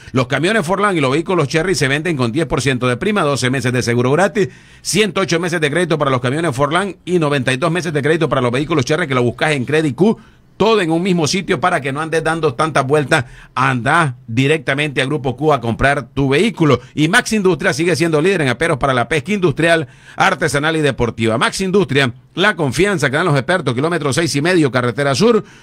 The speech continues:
Max Industria está en San Juan del Sur atendiendo flotas de barcos que se dedican a la pesca industrial, pero también atendemos barcos que se dedican a la pesca artesanal y a la pesca deportiva. Usted tiene que ir, ahí están los salvavidas, están los aperos, los trasmayos, la caña de pescar.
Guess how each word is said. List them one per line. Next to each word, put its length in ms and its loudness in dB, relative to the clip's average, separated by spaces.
Max 300 0
Industria 320 0
está 120 -4
en 80 -2
San 160 0
Juan 180 0
del 140 0
Sur 180 2
atendiendo 680 0
flotas 340 -2
de 80 -2
barcos 340 0
que 100 -2
se 100 -4
dedican 300 0
a 40 0
la 160 -4
pesca 240 -2
industrial, 460 0
pero 280 -2
también 300 -2
atendemos 520 0
barcos 760 0
que 160 -2
se 100 -2
dedican 320 0
a 40 0
la 180 -2
pesca 220 -2
artesanal 520 -2
y 80 2
a 40 2
la 160 -2
pesca 260 -2
deportiva. 560 0
Usted 300 -4
tiene 300 -2
que 120 0
ir, 180 2
ahí 160 0
están 260 -2
los 140 -2
salvavidas, 500 2
están 460 -2
los 120 2
aperos, 420 0
los 120 0
trasmayos, 500 0
la 120 -2
caña 400 -4
de 100 0
pescar. 500 -2